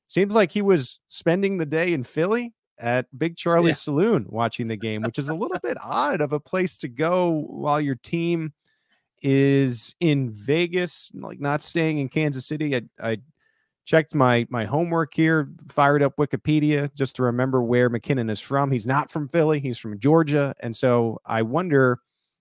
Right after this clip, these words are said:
Speaker 1: if maybe there is a, a checkup going on, or was this just a thing he did on a whim where, "I'm not gonna be available for this game. I wanna, wanna check out and see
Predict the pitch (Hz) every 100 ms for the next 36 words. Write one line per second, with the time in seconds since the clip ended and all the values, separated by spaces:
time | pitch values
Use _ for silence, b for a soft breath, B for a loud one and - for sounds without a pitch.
0 | _ _ _ - 127 131 123 - 123 123
1 | 127 123 123 120 110 110 104 95 98 -
2 | 165 156 165 131 139 135 127 127 127 123
3 | 120 120 117 117 - 123 - - 123 117
4 | 117 113 113 113 101 101 117 110 104 98
5 | _ 110 107 104 104 113 110 113 104 101
6 | 110 110 104 104 101 - 110 104 101 101
7 | 101 95 - 104 101 104 - 101 95 -
8 | 104 104